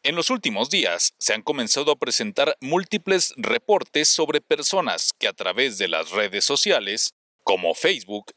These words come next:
están comenzando a ofrecer préstamos a la palabra con abonos pequeños. Tenga cuidado, pues se trata de un fraude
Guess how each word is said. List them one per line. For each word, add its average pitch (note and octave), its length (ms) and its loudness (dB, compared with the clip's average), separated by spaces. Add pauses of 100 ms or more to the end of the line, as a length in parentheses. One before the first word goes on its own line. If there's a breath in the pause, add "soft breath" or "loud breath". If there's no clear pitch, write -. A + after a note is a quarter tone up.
(140)
están F#3 380 -2
comenzando A2 680 0
a F2 40 4
ofrecer C#3 520 0 (280 loud breath)
préstamos F#3+ 720 0
a G2+ 120 0
la G2 140 0
palabra C3 540 2
con G2 280 0
abonos A2+ 540 0
pequeños. E2 840 -2 (480)
Tenga C3+ 380 -2
cuidado, E2+ 640 -4 (240 soft breath)
pues E2+ 180 0
se - 200 0
trata B2+ 680 -2
de F#2+ 80 0
un B2 160 -6
fraude A2+ 480 -2